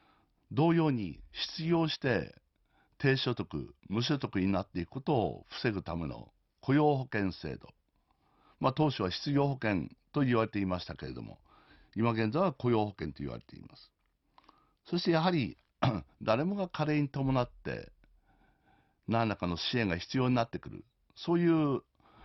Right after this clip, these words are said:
状況になる人たちが多いわけなんですけども、そういう状況になるということは、やはり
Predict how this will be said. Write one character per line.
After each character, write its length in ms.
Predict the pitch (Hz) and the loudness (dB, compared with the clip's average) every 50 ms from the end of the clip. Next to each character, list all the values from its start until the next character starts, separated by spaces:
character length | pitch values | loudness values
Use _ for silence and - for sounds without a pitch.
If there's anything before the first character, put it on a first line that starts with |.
| - - - - - | -20 -20 -18 -8 -2
状 160 | 120 135 135 | 2 2 2
況 240 | 131 131 135 123 113 | 2 2 2 2 2
に 80 | 101 | 4
な 100 | 101 101 | 2 2
る 80 | 101 98 | 0 -2
人 200 | - - - 82 | -6 -6 -6 -6
た 80 | 80 - | -4 -4
ち 100 | - 85 | -4 -2
が 80 | 82 | 0
多 160 | 104 139 175 | 2 2 2
い 60 | 180 151 | 2 2
わ 120 | 92 80 | 0 0
け 80 | - 80 | -2 -4
な 140 | 73 71 | -4 -4
ん 40 | 71 | -4
で 100 | 62 69 | -6 -8
す 80 | - - | -8 -8
け 80 | - | -8
ど 80 | 80 82 | -6 -6
も、 320 | 82 76 69 64 50 - _ _ _ _ _ - | -4 -6 -6 -8 -10 -14 _ _ _ _ _ -14
そ 200 | - - 202 208 | -8 -4 -2 0
う 60 | 214 | 0
い 100 | 214 208 | 0 -2
う 40 | 190 | 0
状 140 | 202 202 | 0 0
況 180 | 196 196 - 190 | 0 0 0 0
に 120 | 160 139 | 2 2
な 120 | 139 160 175 | 2 2 0
る 80 | 175 | -2
と 140 | - - 120 | -2 -2 0
い 60 | 113 110 | 0 0
う 40 | 107 | -2
こ 100 | - - | -2 -2
と 80 | 113 | -2
は、 60 | 110 | 0
や 140 | 113 123 147 | 0 0 -2
は 120 | 151 - 269 | -2 -2 -2
り 300 | 233 180 165 - - | -2 -2 -2 -4 -8